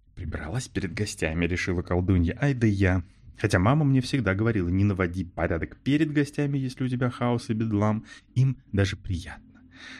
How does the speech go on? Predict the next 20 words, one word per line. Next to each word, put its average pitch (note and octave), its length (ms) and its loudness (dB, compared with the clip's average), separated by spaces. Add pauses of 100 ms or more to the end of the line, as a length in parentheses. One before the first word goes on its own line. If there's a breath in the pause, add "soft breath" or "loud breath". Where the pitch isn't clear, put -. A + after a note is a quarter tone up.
(140 loud breath)
Только - 300 -4 (240 loud breath)
протрешь B2 520 2
глаза D3 340 2
поутру, C3+ 920 0 (200)
мама B2 340 4
в C3+ 60 -8
голове A2+ 280 4
уже A2+ 180 4
включилась: F#2+ 640 2
«Шевелись, B2 840 -2
умывайся, F#2+ 580 0
опять - 240 -10
туфли F#2 240 -10
разные, D3 540 0 (280 loud breath)
носок - 640 -4
потеряла. - 560 -10
«Почему E3 280 2
не F#3+ 100 4
доела E3+ 340 2
завтрак? A#2 460 -2